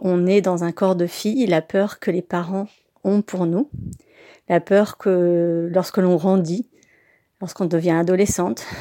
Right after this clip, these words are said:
puis jeune femme, puis femme plus âgée, de la violence masculine, de la violence, euh, patriarcale.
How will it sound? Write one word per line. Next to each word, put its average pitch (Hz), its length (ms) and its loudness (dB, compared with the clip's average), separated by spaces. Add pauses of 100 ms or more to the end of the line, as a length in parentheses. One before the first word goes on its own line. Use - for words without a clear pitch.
(160)
puis 175 160 -2
jeune 190 180 2
femme, 190 360 2 (200)
puis 175 200 -6
femme 170 260 0
plus 175 240 0
âgée, 175 400 2 (640)
de 175 100 4
la 170 200 6
violence 180 420 2
masculine, 175 640 -2 (1200)
de 175 160 6
la 170 100 8
violence, 170 480 2
euh, 156 120 -2
patriarcale. - 720 -4